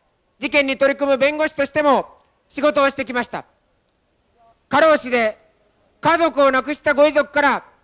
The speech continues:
事件の相談を受けます。ご遺族の悲しみ、大事な家族を失ったというだけには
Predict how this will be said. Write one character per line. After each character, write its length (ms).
事 100
件 180
の 100
相 200
談 200
を 60
受 140
け 40
ま 120
す。 80
ご 120
遺 40
族 200
の 140
悲 160
し 120
み、 160
大 240
事 100
な 120
家 120
族 240
を 60
失 280
っ 100
た 120
と 80
い 80
う 40
だ 120
け 100
に 100
は 220